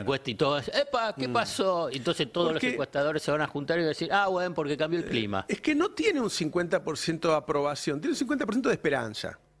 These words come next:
Speaker 1: Mm.
Speaker 2: De gente que votó eso y está esperando la gente, ¿qué va a decir?
Speaker 1: Sí,
Speaker 2: Va a decir, "Bueno,
Speaker 1: obvio. <laughs> Sí,
Speaker 2: che,
Speaker 1: sí.
Speaker 2: no, nos equivocamos, este no sirve".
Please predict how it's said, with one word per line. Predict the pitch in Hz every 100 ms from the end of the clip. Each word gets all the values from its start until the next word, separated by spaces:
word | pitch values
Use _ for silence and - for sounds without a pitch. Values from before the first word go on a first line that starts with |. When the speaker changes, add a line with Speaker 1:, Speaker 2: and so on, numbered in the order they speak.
| -
Speaker 1:
Mm. | 92 87 69
Speaker 2:
De | -
gente | - 131 139
que | - 139 123 - 117
votó | 151 190 294 285
eso | 285 349
y |
está | 359 226
esperando | 339 160 170 139
la | 131
gente, | 147 127
¿qué | 131 196
va |
a | 180
decir? | - 131
Speaker 1:
Sí, | 117
Speaker 2:
Va | 143
a |
decir, | - 156
"Bueno, | 175 170 147
Speaker 1:
obvio. | 175
<laughs> | 160
Sí, | 180 151
Speaker 2:
che, | - 185 180 170
Speaker 1:
sí. |
Speaker 2:
no, | 180 175 165 139
nos | 156 -
equivocamos, | 147 160 170 170 156 156
este | 165
no | 139
sirve". | 156